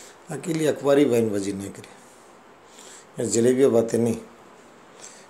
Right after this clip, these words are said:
मैं सुशील से पुनः कहता हूँ कि चैनल पर आए और सुशील के पास अगर कोई अच्छे,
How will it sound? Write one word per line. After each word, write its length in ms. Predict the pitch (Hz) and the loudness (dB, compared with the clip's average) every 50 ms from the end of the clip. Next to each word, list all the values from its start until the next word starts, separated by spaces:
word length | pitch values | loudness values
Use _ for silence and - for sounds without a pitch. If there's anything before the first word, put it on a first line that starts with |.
| - - | -14 -10
मैं 100 | 123 117 - | -6 -4 -2
सुशील 380 | - - 127 - - 131 117 | 0 0 2 0 0 0 0
से 80 | 110 117 | -2 -4
पुनः 260 | 110 117 120 131 143 139 | -4 -2 0 0 0 0
कहता 300 | 139 127 - - - 120 | 0 -2 -4 -4 -4 -4
हूँ 80 | 120 | -2
कि 60 | 117 117 | -2 0
चैनल 340 | - - 110 113 123 123 120 | 0 0 2 2 2 0 0
पर 160 | - 113 107 | 0 0 0
आए 80 | 113 | 0
और 80 | - 101 | 0 2
सुशील 400 | 98 - - 113 - - 123 113 | 0 0 0 0 0 0 0 -2
के 80 | 110 123 | -2 -4
पास 260 | 107 120 120 117 110 120 | -2 0 0 0 0 0
अगर 140 | 107 110 110 | -2 -4 -6
कोई 200 | - - 117 110 | -6 -4 -4 -2
अच्छे, 280 | 110 - - - 120 | 0 0 0 2 0